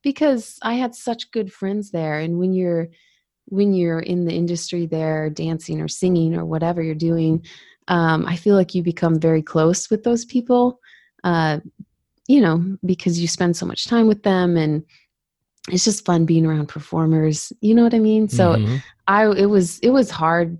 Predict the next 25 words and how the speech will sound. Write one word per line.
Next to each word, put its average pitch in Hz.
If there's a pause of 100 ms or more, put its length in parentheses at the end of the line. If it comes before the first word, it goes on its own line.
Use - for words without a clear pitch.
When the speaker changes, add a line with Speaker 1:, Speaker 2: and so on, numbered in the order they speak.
(100)
Speaker 1:
to 170
leave 165
for 165
that 156
aspect, 151
to 165
leave 160
all 156
of 151
my 147
friends 151
and 151
everything. 151 (440)
Um, 156 (600)
now 160
I've 147
been 170
here 156
for, 151 (720)
what, 160
like, 151
ten 160
years 170
almost. 156
So 147